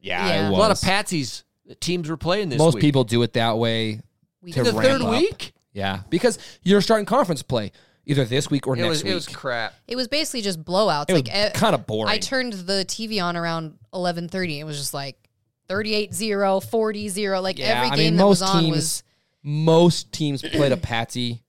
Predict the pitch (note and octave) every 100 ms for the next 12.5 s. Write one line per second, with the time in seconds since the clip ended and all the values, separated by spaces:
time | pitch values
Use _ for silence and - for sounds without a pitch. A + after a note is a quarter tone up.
0 | - G#3 G3+ G3+ G#3+ F#3+ F#3+ F3+ F3 F3
1 | F3 E3+ F3 E3 C#3 D3+ D3 C3+ C3+ C3
2 | B2+ E3 E3+ C3 C3+ B2+ B2+ B2 A#2+ A#2+
3 | A#2+ A2+ A2 _ _ C3+ C3+ A3 D3+ A#2+
4 | A#2+ D3 C3+ C3+ C3+ C3+ B2 - A2+ G#2
5 | - - D3+ C#3 A2+ F#2 E2 - - _
6 | _ _ _ _ _ _ _ _ _ _
7 | _ _ _ F3 - G#3 - C#3+ G2+ A2+
8 | C#3 B2 G#2+ G#2+ A2 A2+ - G#2 - -
9 | - - G3+ - - _ - - G3 -
10 | - - - G#2+ E2 - F#2 - _ -
11 | C#3+ D#3 A#2 G#2 G2 G2+ G2 - - F#3+
12 | B3 B3+ F3+ D#3+